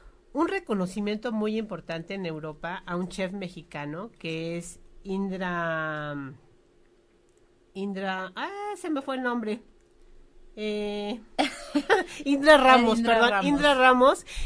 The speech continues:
Speaker 1: que tiene su restaurante La Condesa en París. Le entregaron una estrella Michelin, va a venir el chef Guy Santoro y nos va a platicar, él es presidente de Batel,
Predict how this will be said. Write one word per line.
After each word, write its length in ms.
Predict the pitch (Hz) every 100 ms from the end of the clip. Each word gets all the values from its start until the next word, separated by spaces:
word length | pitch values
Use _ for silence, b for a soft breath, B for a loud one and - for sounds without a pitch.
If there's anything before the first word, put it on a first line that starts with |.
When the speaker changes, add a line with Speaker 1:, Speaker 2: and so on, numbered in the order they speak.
| B
Speaker 1:
que 120 | 247
tiene 320 | 247 269 269 269
su 160 | 277
restaurante 920 | 208 196 - 196 196 208 214 208 220 214
La 220 | 180 170
Condesa 600 | 170 170 170 190 190 214 190
en 180 | 175
París. 520 | 170 160 165 220 294 - B B B
Le 80 | 196
entregaron 560 | 196 208 202 214 220 220
una 140 | 214
estrella 360 | 214 214 202 202
Michelin, 540 | 196 - 175 185 214
va 80 | 208
a 40 |
venir 360 | 202 196 196 190
el 140 | 185
chef 340 | 185 196 190 185
Guy 220 | 180 180 196
Santoro 500 | - 180 185 185 214
y 60 |
nos 120 | 190
va 80 | 175
a 60 | 175
platicar, 680 | 185 180 151 - 170 175 175
él 120 | 175
es 220 | 175 175
presidente 640 | - 165 - 175 170 180
de 80 | 170
Batel, 580 | 160 156 180 208 220 233